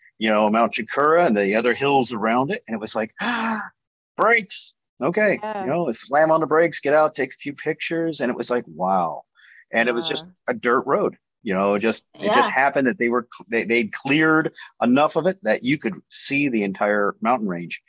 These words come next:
Speaker 1: And it was just, you know, one of those things that's just very special when you do find things like that. Half the time, that's the biggest problem. Um, we can't see all, we can't see the fall colors for the trees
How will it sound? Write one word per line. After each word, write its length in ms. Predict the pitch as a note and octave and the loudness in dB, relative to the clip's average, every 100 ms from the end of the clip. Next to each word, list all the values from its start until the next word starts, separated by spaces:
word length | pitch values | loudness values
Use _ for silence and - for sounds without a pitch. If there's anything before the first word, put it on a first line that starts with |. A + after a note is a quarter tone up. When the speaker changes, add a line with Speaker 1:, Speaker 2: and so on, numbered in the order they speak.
| - - - | -20 -16 -6
Speaker 1:
And 100 | G2+ | -4
it 80 | F2 | -4
was 100 | F#2+ | -4
just, 280 | G2 - - _ _ | -6 -8 -12 _ _
you 80 | - | -10
know, 60 | |
one 180 | D#2 G2+ | -4 0
of 60 | B2 | 0
those 140 | G#2 | 0
things 180 | A2 G2 | -2 -2
that's 180 | F2 - | -6 -6
just 320 | G#2 - E2 | -4 -4 -4
very 220 | F#2 A2 | -2 -2
special 600 | - - C#3 - G#2+ E2+ | -2 -2 -4 -2 -4 -4
when 200 | C#2 G2+ | -4 -4
you 100 | G2+ | -2
do 180 | F#2+ A#2 | 0 0
find 360 | A2 B2+ C3+ C3 | 2 0 0 -2
things 260 | F#2 F2 | -4 -4
like 160 | C#2 - | -8 -8
that. 180 | D#2 C#2+ - - | -10 -10 -14 -10
Half 280 | - F#3+ A#3 | -2 0 0
the 60 | F3 | -2
time, 340 | - F3+ E3 | -6 -6 -2
that's 300 | C#3 F#3 - | 2 2 0
the 80 | - | -4
biggest 320 | G#2 G2 - | 0 -2 0
problem. 340 | B2+ D#3 F#2+ - - - | 2 2 0 -4 -12 -8
Um, 260 | - G#2 - | 0 2 2
we 80 | - | -2
can't 240 | - F3 | -6 -4
see 320 | - - F3 D#3 | -2 -2 -2 0
all, 320 | A#2 A#2+ A#2 - | 2 4 2 -4
we 80 | B2 | -4
can't 180 | G3+ F3+ | -2 -2
see 140 | F3+ | -2
the 80 | E3 | -2
fall 200 | D#3 C#3+ | 2 2
colors 360 | - E3+ A2+ - | 2 2 2 0
for 140 | G#2 | -4
the 80 | F#2 | -4
trees 480 | - F3+ F2 - | 0 0 0 -4